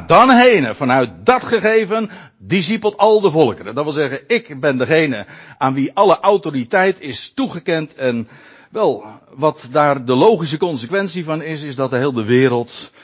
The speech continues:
daarvan op de hoogte gesteld wordt en dat dat dus gestalte krijgt. Dat wil zeggen dat het koninkrijk gevestigd gaat worden.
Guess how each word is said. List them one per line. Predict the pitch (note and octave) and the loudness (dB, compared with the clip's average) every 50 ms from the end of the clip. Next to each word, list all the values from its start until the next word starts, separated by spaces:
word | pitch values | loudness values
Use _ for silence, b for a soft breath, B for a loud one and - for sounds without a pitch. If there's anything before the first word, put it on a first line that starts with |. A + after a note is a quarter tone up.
| b b b | b b b
daarvan | - A2+ A#2+ A#2 A2+ - A#2+ G#2+ G2+ G2+ G#2 A2 A2+ | -2 -2 -2 -2 -2 -2 -2 -2 -2 -2 -4 -8 -6
op | - A#2+ G2 | -6 -6 -6
de | G2+ | -2
hoogte | A2+ A#2+ D#3 E3 C3+ - - C3 | 0 0 0 0 0 -4 -8 -8
gesteld | A2 B2 - - C3+ B2+ B2 G#2+ | -8 -10 -6 -4 -2 -2 -2 -4
wordt | G2 G#2+ A2+ A#2 - - B B B B B B | -6 -10 -10 -10 -12 -16 B B B B B B
en | _ C#3+ C#3 C3+ | _ -2 -2 0
dat | A#2+ C3 B2 - | 0 -2 -2 0
dat | - A2+ A2+ A#2 - _ | -2 -4 -4 -4 -8 _
dus | A2+ A2+ A#2+ A2 - - | -10 -8 -8 -8 -10 -14
gestalte | - - - C3+ - - - - - B3+ A#3 G#3 C#3+ - C3 - | -14 -12 -10 -10 -8 -8 -8 -8 -4 -2 0 0 0 -2 -6 -4
krijgt. | - D3 B2+ F2+ - - - - - - - _ _ _ _ _ _ _ _ _ _ _ _ _ | -2 -2 -2 -2 -4 -10 -18 -20 -20 -20 -20 _ _ _ _ _ _ _ _ _ _ _ _ _
Dat | _ D#3 F3 | _ -4 -4
wil | E3 D#3 | -4 -4
zeggen | C#3 C#3+ C3+ C#3 C#3 | -6 -6 -6 -6 -6
dat | C3+ B2+ G2 | -6 -6 -6
het | F#2+ - _ | -10 -14 _
koninkrijk | _ - C#4 C4 C4 B3+ A#3 A3+ G#3 F3+ G#3 G3 F#3+ G3 G3+ - | _ 2 4 4 4 2 0 -2 -2 0 2 2 2 0 -2 -4
gevestigd | - - B2+ F2 A#2 F3+ D#3 - - F3 D3+ - - | -8 -12 -10 -8 -8 -8 -8 -8 -12 -16 -18 -18 -10
gaat | - D3+ D3 C3 | -8 -6 -6 0
worden. | D3 D#3+ C#3 - D#3+ - | 2 0 0 0 -2 -10